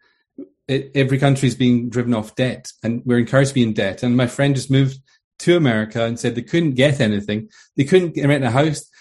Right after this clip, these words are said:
because they didn't have enough debt. <laughs> They actually earn money and they spend what they earn, and that's somehow bad because now they, they, they're,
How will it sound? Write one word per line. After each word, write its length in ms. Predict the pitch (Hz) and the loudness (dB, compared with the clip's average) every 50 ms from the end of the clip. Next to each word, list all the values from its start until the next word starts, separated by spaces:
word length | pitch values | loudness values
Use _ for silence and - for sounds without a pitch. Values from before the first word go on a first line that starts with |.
| _ _ - | _ _ -6
because 360 | 147 139 - 165 147 131 - | -4 0 2 2 2 2 0
they 320 | 160 151 147 135 - _ _ _ _ _ _ _ _ | 0 -2 -2 -4 -8 _ _ _ _ _ _ _ _
didn't 200 | - 156 160 175 | 2 2 2 2
have 260 | 135 127 135 139 131 131 | 2 2 2 4 4 4
enough 340 | 135 147 143 135 - - | 4 2 2 0 -2 -4
debt. 440 | - 160 165 165 127 - - - - - - _ _ _ _ _ _ _ _ - | -2 -2 0 0 -2 -4 -8 -14 -20 -20 -20 _ _ _ _ _ _ _ _ -20
<laughs> 140 | - - - 208 - - 247 208 - - - - _ _ _ _ _ _ _ _ _ _ _ _ _ _ _ _ _ _ _ _ _ _ _ _ _ _ _ _ _ _ - | -4 0 2 2 4 4 2 2 0 -2 -16 -20 _ _ _ _ _ _ _ _ _ _ _ _ _ _ _ _ _ _ _ _ _ _ _ _ _ _ _ _ _ _ 2
They 100 | 151 165 | 2 4
actually 600 | 175 190 180 - - 165 165 165 156 139 131 135 _ _ _ _ _ _ _ _ - | 4 2 0 -2 -4 -2 0 0 0 0 -2 -6 _ _ _ _ _ _ _ _ 2
earn 280 | 160 170 190 208 208 196 | 4 6 8 8 8 6
money 300 | 165 143 139 147 160 165 | 6 6 4 4 4 2
and 100 | 143 143 | 2 2
they 60 | 143 | 0
spend 320 | - - - 165 170 180 | -2 0 0 0 0 0
what 120 | 180 190 196 | 0 -2 0
they 140 | 208 196 | 0 0
earn, 220 | 170 147 156 170 160 | 2 2 0 -2 -4
and 180 | 143 135 131 | -6 -6 -4
that's 280 | 143 147 143 143 - - | -4 -4 -4 -6 -8 -6
somehow 400 | - 170 165 156 139 143 147 139 | -4 -2 -2 0 0 2 2 2
bad 480 | 131 135 147 180 226 208 151 135 127 127 | 0 0 -2 -2 0 0 0 0 -2 -4
because 360 | - 135 131 - 139 135 127 | -8 -10 -6 -4 -4 -2 0
now 180 | 143 147 151 151 | 0 0 0 0
they, 160 | 151 156 151 | 0 0 -2
they, 240 | - 147 151 143 143 | -2 -2 -4 -4 -2
they're, 340 | 143 143 139 139 143 139 | 0 -2 -2 -2 -4 -8